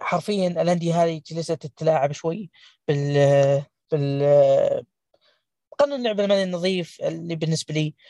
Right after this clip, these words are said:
أهش وسهل إنك تلعب فيه بسهولة. آه، قضية جدًا كبيرة سعود، وربما يخصم من اليوفي نقاط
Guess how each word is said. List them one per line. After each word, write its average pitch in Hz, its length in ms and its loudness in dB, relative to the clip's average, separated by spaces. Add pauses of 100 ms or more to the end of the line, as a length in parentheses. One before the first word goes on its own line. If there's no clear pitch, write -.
(160)
أهش 147 560 0
وسهل 139 580 -2
إنك 139 220 -6
تلعب 143 320 0
فيه 151 140 -8
بسهولة. 160 480 2 (580)
آه، 156 360 2 (720)
قضية 180 440 -2
جدًا 170 180 -4
كبيرة 165 340 -2
سعود، 170 560 -2
وربما 151 920 2
يخصم 160 320 2
من 143 100 0
اليوفي 151 340 0
نقاط 147 380 0